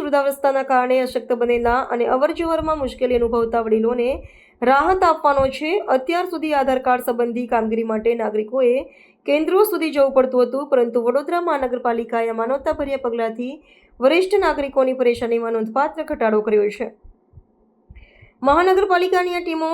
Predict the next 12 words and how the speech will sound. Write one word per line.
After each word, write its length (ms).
વિશેષ 440
ઉપકરણો 340
સાથે 300
વડીલોના 320
ઘરે 140
જઈને 260
તેમની 260
તમામ 400
આધાર 320
સંબંધી 460
ચકાસણીની 680
પ્રક્રિયા 320